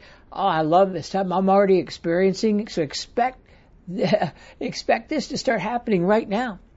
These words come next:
You might not realize it, but the Lord is working behind the scenes, beneath the surface, and he's gonna open things up later on, but trust that the Lord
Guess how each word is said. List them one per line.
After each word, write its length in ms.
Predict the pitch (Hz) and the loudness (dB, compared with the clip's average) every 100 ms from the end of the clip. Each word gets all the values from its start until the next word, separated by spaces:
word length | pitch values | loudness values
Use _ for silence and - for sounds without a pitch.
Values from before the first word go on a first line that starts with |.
| _ _ - | _ _ -10
You 140 | 233 | -4
might 180 | 240 226 | 0 0
not 260 | 196 190 175 | 2 0 2
realize 680 | 170 254 247 156 - - - | 2 0 -2 -8 -16 -16 -16
it, 120 | - | -8
but 260 | 165 180 - - - _ _ _ _ _ - | 0 0 -2 -20 -20 _ _ _ _ _ -10
the 140 | 160 | -4
Lord 340 | 139 165 220 214 | 4 6 6 4
is 140 | 151 | 4
working 400 | 165 214 202 147 | 4 4 4 -2
behind 420 | 139 170 214 254 | -2 -2 -2 -4
the 60 | 254 | -6
scenes, 540 | - 151 127 143 160 | -4 -6 -6 -8 -6
beneath 340 | 165 165 220 269 | -2 0 0 -2
the 80 | |
surface, 680 | - 180 143 - - - - - - - - - - - _ - | -6 -4 -6 -10 -20 -18 -18 -20 -20 -20 -20 -20 -20 -20 _ -12
and 240 | - 151 | -4 -2
he's 140 | 180 196 | 0 0
gonna 180 | 180 | 0
open 300 | 180 196 254 | 0 -2 -4
things 240 | 190 196 180 | -2 0 2
up 160 | 180 | 2
later 280 | 165 160 143 | 2 2 2
on, 280 | 160 196 143 | 0 0 -4
but 180 | 120 - | -10 -14
trust 600 | - 190 220 240 - - | -2 4 4 4 -2 -6
that 120 | 208 | -4
the 100 | 143 | -4
Lord 520 | 139 185 214 - - | 0 2 0 -2 -18